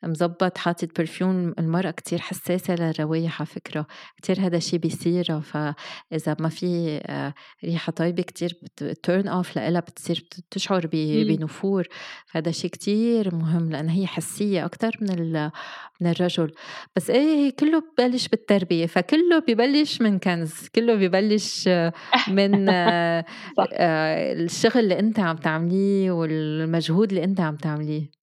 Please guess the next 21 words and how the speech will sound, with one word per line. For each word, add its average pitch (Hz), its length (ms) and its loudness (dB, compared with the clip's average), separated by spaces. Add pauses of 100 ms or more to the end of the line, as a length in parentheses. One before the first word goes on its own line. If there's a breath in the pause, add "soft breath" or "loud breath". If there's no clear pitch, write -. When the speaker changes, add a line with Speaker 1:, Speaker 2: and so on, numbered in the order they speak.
(100)
Speaker 2:
صح. - 280 -8
إن - 220 -20
شاء 175 140 0
الله 165 120 0
عن 156 60 -8
جد 170 220 0
هيك 170 140 0
يا 170 60 4
رب 170 160 2
يطلع 175 240 4
جيل 170 240 6
عن 156 80 2
جد 175 200 4
يكون 185 180 2
هالقد 160 340 4
متصالح 156 520 2
مع 147 180 0
فكرة 156 200 0
Speaker 1:
مم. 202 220 4
Speaker 2:
إنه 156 100 6
هو 165 240 4